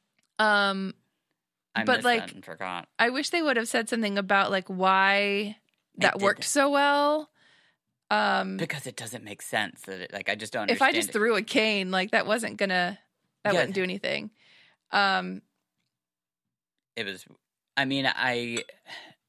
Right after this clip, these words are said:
Speaker 2: so I guess maybe when I think about it this way, it is, it's metal, um, lightning would, like, you know.
Speaker 1: But it's, like, Grisha steel or something like that.
Speaker 2: Yeah, so
Speaker 1: Yeah.
Speaker 2: maybe it's just, like, I mean,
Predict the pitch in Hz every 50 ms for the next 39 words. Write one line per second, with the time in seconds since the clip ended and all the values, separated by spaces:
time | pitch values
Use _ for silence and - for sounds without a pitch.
0 | _ _ _ _ _ _ _ _ _ _ _ _ - 123 117 113 113 107 117 113
1 | - - 110 110 110 110 107 110 104 104 104 101 98 98 98 101 101 - - 101
2 | 98 92 92 87 - 101 107 - - - 92 92 90 - - 135 135 127 123 113
3 | 110 117 - - - - - - - - 139 143 131 127 117 110 101 98 95 101
4 | 120 131 127 _ _ _ - - - _ _ - - 107 104 101 101 104 - -
5 | - 107 107 104 104 - 104 107 104 101 101 101 101 101 - - _ _ _ _
6 | - - 107 107 101 98 95 101 98 92 110 110 107 104 95 90 90 92 - _
7 | _ - - 226 220 - 220 185 196 - - 226 233 - 233 220 - - - -
8 | 202 190 185 185 185 - 92 - - - - - - - - - - - - -
9 | - - - - - - 117 110 104 101 104 104 - 123 - 80 76 110 110 107
10 | 104 104 104 104 98 92 - - - 101 98 - - 101 95 - - 98 95 92
11 | 95 95 92 98